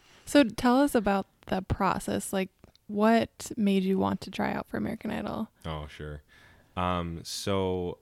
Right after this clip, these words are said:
Speaker 2: I did it this last year just through video because I couldn't make it to any of the
Speaker 1: Mm-hmm.
Speaker 2: actual cities that were hosting auditions. Um, but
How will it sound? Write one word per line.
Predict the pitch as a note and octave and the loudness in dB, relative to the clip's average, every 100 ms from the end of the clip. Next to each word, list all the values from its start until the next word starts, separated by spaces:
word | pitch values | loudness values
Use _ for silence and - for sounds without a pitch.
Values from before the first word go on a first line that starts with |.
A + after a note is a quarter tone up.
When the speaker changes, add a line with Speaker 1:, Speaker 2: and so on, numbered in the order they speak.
| - | -8
Speaker 2:
I | E2+ | -6
did | D#2+ G#2+ | -4 -6
it | B2 | -6
this | G2+ G2 - | -8 -10 -8
last | E2 E2 - | -8 -8 -10
year | E2 D#2+ | -10 -10
just | E2 - | -10 -12
through | - E2 | -10 -10
video | C#2+ D2+ D#2+ F2 F#2+ G#2 - - | -10 -12 -8 -6 -6 -8 -18 -14
because | D#2+ - D2+ D#2 | -12 -10 -12 -12
I | - | -14
couldn't | F2+ E2 E2 | -10 -8 -8
make | D#2+ D#2+ | -10 -10
it | E2+ | -10
to | - - | -10 -10
any | D#2+ | -10
of | D#2+ | 0
the | A3 | 4
Speaker 1:
Mm-hmm. | G#3+ G#3 G#3 | 6 6 4
Speaker 2:
actual | - | 2
cities | - - D#2 E2+ - | -4 -8 -6 -6 -6
that | D2+ | -8
were | D#2 | -8
hosting | - D#2 - F2 | -8 -10 -10 -10
auditions. | E2+ F#2 - A2+ - - - _ - - - | -8 -8 -10 -12 -14 -20 -20 _ -20 -20 -10
Um, | E2 D#2+ D2 C#2+ D2+ - - - | -6 -4 -4 -8 -12 -16 -20 -6
but | F2+ E2+ E2 | -2 -2 -4